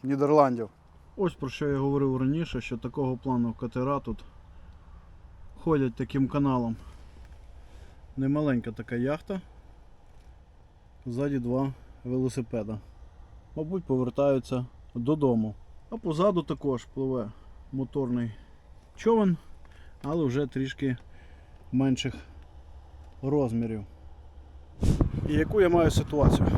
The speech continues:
Пройшло чотири години, приїхав колега, привіз причеп, але, як бачите, реф вімкнений, а все із-за того,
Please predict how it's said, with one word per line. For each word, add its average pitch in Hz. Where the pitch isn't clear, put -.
Пройшло 151
чотири 156
години, 196
приїхав 139
колега, 151
привіз 131
причеп, 185
але, 151
як -
бачите, 165
реф 139
вімкнений, 190
а 123
все 139
із-за 131
того, 208